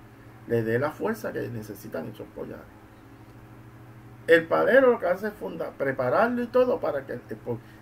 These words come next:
siempre la acción del muerto es lo más importante ahí. Y tú estás viendo barbaridades, o sea, ningún, ninguna persona en un caldero espiritual puede poner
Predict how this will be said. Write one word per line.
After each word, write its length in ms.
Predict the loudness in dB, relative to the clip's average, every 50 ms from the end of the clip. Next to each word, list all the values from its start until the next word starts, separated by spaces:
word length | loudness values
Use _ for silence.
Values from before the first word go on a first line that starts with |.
| -18
siempre 520 | -14 -6 0 0 0 0 0 -2 -2 0 0
la 60 | -2
acción 380 | -2 -6 -8 -8 -6 -6 -2 -2
del 140 | -2 -2 -2
muerto 360 | -2 -2 -2 -2 -2 -4 -4
es 60 | -4
lo 100 | -4 -4
más 180 | -6 -8 -8 -8
importante 600 | -10 -10 -10 -14 -14 -12 -14 -14 -14 -14 -14 -14
ahí. 60 | -14 -14 -16 -18 -20 -20 -20 -20 -20 -20 -20 -20 -20 -20 -20 -20 -20 -20 -20 -20 -20 -20 -20 -20 -20 -20 -20 -20 -20 -20 -20 -20 -20 -20 -20 -20 -20 -20 -12 -8 -6
Y 40 | -6
tú 200 | -6 -2 -2 -2 0
estás 220 | 2 0 0 0 2
viendo 480 | 2 2 2 2 4 4 4 4 2 -4 -14 -20 -20 -20 -20 -20 -20 -20 -20 -20 -20 -20 -20 -20 -20 -20 -20 -18 -14 2
barbaridades, 840 | 6 6 6 6 6 4 4 4 4 4 6 6 6 6 2 0 -2
o 80 | -6 -6
sea, 220 | -4 -4 -6 -6 -6 -16 -20 -20 -20 -20 -20 -20 -20 -20 -20 -20 -20 -20 -20 -20 -20 -20 -20 -20 -20 -16 -10
ningún, 840 | -8 -6 -6 -4 -6 -4 -4 -2 0 0 0 0 0 -2 -4 -6 -12 -14 -18 -20 -20 -20 -20 -20 -20 -20 -20 -20 -20 -20 -20 -20 -20 -20 -20 -20 -18 -8
ninguna 460 | -6 -4 -4 -2 -2 0 0 0 0
persona 680 | 0 -2 -4 -4 -8 0 2 4 4 4 4 2 0 -2
en 140 | -2 -4 -6
un 80 | -8
caldero 400 | -4 -4 -4 -2 -2 -2 -4 -4
espiritual 560 | -4 -6 -8 -10 -8 -8 -6 -4 -2 -4 -4
puede 400 | -4 -4 -4 -2 -2 -2 -4 -6
poner 540 | -8 -8 -8 -8 -8 -6 -6 -6 -6 -6 -6